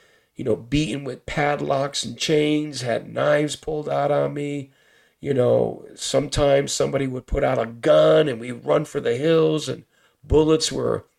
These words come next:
whizzing by our heads. And, uh, you know, uh, I, I survived, you know. Um, there were times where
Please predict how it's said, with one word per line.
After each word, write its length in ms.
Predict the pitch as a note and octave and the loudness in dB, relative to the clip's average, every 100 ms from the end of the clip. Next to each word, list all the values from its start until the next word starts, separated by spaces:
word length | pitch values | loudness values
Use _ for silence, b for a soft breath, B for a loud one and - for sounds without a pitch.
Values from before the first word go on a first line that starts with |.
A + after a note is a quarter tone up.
| _ | _
whizzing 500 | A#2+ C3+ D#3 D#3 D#3 | -2 2 2 2 2
by 340 | D3 D3 D3 | 4 4 4
our 140 | C#3 B2 | 4 2
heads. 680 | C#3 D#3 D#3+ D3+ C#3 C3 - - | 4 6 6 2 -2 -6 -6 -10
And, 400 | A2+ A2 A2 - | -10 -10 -12 -8
uh, 280 | A#2 A#2 A2+ _ _ _ _ _ _ - | -4 -4 -6 _ _ _ _ _ _ -4
you 120 | D3 | 0
know, 440 | B2+ A#2 A#2+ - _ _ _ | 2 2 0 -6 _ _ _
uh, 180 | - A#2 - _ _ - - _ _ _ - | -14 -14 -14 _ _ -20 -20 _ _ _ -12
I, 140 | G2+ - _ _ _ _ | -12 -14 _ _ _ _
I 100 | - | -4
survived, 680 | B2 B2+ A2+ A3 C4+ - - - _ _ | 0 0 2 2 2 -2 -10 -20 _ _
you 120 | - A#2+ | -14 -4
know. 380 | A#2 A#2+ B2 - _ _ _ _ _ | -2 -2 -6 -14 _ _ _ _ _
Um, 420 | - G#2+ - - - _ _ _ | -14 -12 -12 -14 -20 _ _ _
there 240 | A2+ B2 | -4 0
were 140 | B2 A#2+ | 0 0
times 640 | - C#3 C#3 C#3+ C#3+ C3 | 2 4 4 2 0 -6
where 580 | C#3 C3+ C3 C3 B2 - | -2 2 2 2 0 -6